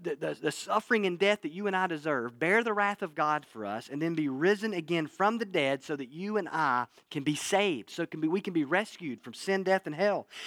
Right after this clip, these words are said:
And now we can have the victorious one, the Lord Jesus Christ, the victorious one, the ultimate victor over temptation and sin and death, empowering us to live the victorious Christian life.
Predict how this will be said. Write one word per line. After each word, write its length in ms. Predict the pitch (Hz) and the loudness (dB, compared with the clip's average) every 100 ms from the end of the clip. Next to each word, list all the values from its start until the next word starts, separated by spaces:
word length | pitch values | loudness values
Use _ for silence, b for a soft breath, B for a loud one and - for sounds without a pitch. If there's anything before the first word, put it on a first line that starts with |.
| B | B
And 160 | 170 170 | 0 2
now 440 | 202 233 180 147 B B | 4 4 2 0 B B
we 220 | 165 247 | 2 2
can 140 | 247 208 | 4 4
have 240 | 196 165 | 2 2
the 80 | 165 | -4
victorious 600 | 156 - 185 165 123 - | -4 0 2 2 0 -6
one, 180 | 123 113 | -6 -4
the 80 | |
Lord 220 | 123 160 147 | 0 0 0
Jesus 280 | 156 127 | -4 -8
Christ, 280 | - 143 - | 0 0 0
the 120 | 156 | -4
victorious 600 | 143 147 - 196 196 123 | -2 -4 2 4 4 0
one, 200 | 127 127 | -4 -6
the 100 | 123 | -6
ultimate 520 | 117 185 202 196 165 139 | 2 4 4 0 -2 0
victor 380 | 190 185 135 | 0 0 -2
over 220 | 143 139 123 | -2 -2 -4
temptation 800 | - 180 - 180 185 - 143 - B B B | -2 -2 0 0 0 -6 -8 -10 B B B
and 120 | 135 127 | -8 -4
sin 300 | - 190 180 | 2 2 2
and 180 | 135 | -4
death, 380 | 127 170 170 120 - B B B | 0 4 4 2 -4 B B B
empowering 1160 | 165 156 147 - - - 190 226 240 214 170 147 | -2 0 -2 -8 -8 -4 2 6 8 8 4 4
us 460 | 190 180 135 - - b _ | 4 4 2 -10 -20 b _
to 100 | 170 | 0
live 640 | 151 165 220 190 127 120 - B - | 4 6 8 6 4 -4 -10 B -8
the 80 | 143 | -4
victorious 720 | 139 - 170 151 139 123 - b b | -4 -4 -2 0 0 -2 -10 b b
Christian 400 | - 135 - 123 | -4 -4 -2 -4
life. 340 | 110 123 95 | 0 0 -2